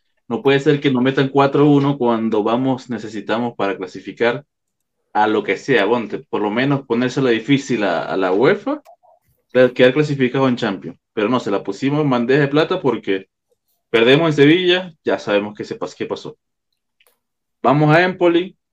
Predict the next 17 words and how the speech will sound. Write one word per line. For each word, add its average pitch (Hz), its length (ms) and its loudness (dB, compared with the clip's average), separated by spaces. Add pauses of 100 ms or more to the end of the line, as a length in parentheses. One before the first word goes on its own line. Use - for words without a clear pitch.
(260)
ni 131 160 0
siquiera 151 540 2
sabiendo 123 760 0
que 104 120 -4
ya 104 280 -2
era 104 220 -2
lunes, 120 400 -2
era 110 160 -2
la, 107 240 -6 (580)
era 92 440 0
el 90 140 -6
tema 101 240 -4
de 101 60 -2
la 104 100 -2
sanción, 147 760 2
de 110 160 -2
que 92 180 -4